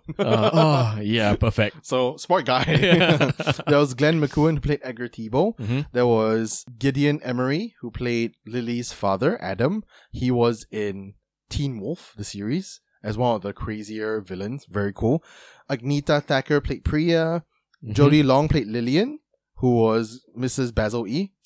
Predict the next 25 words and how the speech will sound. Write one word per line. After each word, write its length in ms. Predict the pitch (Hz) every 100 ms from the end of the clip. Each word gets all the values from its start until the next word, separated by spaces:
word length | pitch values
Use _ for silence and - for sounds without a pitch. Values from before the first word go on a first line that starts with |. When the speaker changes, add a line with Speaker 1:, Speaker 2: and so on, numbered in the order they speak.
| -
Speaker 2:
Oh, 300 | 131 131 123
yeah. 300 | 113 110 92
Speaker 1:
She 280 | - 143 151
is 160 | 113 -
f-, 140 | - _ -
amazing. 680 | 113 101 90 92 95 85 - 151
Speaker 2:
Am-, 220 | 143 180
amazing 340 | 165 214 269 285
actress, 380 | - - 160 113
yeah? 160 | 127 -
Speaker 1:
She 200 | - 202
is 100 | 392
an 60 | 359
amazing 400 | 127 113 107 107
actress. 300 | 95 - 160
She's 220 | 143 143
Speaker 2:
Yeah. 60 | 113 -
Speaker 1:
in 120 | 156 151
a 100 | 135
lot 400 | 113 104 139 95
of 120 | 92
stuff, 360 | - 104 -
man. 260 | - 78 95 _ _ _
Really, 360 | 107 120 127 127
she, 300 | 131 120